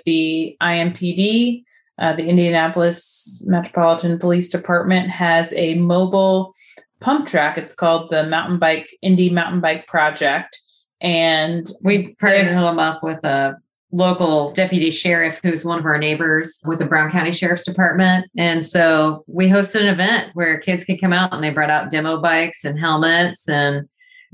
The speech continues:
Speaker 2: you know, they could ride. And for the Community Bike Fest, we gave away helmets to kids that needed them and things like that. And it had a lot of families there. So, I mean,
Speaker 1: Yeah.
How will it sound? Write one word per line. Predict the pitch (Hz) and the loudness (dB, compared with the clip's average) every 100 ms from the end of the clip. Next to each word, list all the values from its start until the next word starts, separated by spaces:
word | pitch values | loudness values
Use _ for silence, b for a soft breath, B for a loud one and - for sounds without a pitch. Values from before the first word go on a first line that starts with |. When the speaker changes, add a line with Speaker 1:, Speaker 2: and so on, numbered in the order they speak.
| 147 | -8
Speaker 2:
you | - 180 | -2 2
know, | 165 | 2
they | 165 165 | 2 2
could | 190 | 0
ride. | 151 151 160 | 2 2 2
And | 156 | 0
for | 180 | -2
the | 175 | -2
Community | 175 180 175 170 | 2 2 2 0
Bike | 156 156 151 | 0 0 0
Fest, | 160 156 - | -2 -2 -4
we | 151 | -6
gave | 147 147 | -2 0
away | 143 143 | 2 2
helmets | 160 143 143 - | 0 -2 -4 -6
to | 151 | -8
kids | 147 151 143 | -2 -2 -2
that | 139 143 | -4 -2
needed | 147 143 143 | 0 0 0
them | 143 143 | 2 0
and | 135 135 | -2 -4
things | 143 139 | -6 -2
like | 139 131 | -4 -2
that. | 139 135 135 135 | -2 0 -2 -2
And | 139 - | -6 -6
it | 156 | -4
had | 170 151 | 0 2
a | |
lot | 147 | 2
of | 147 | 0
families | 151 143 139 143 143 | -2 -4 -2 -4 -2
there. | 143 139 139 | 0 2 2
So, | 143 151 143 139 143 - b b b b b b _ | 0 0 2 2 -2 -8 b b b b b b _
I | 170 | 0
mean, | 175 226 | 2 4
Speaker 1:
Yeah. | 180 - | 2 -2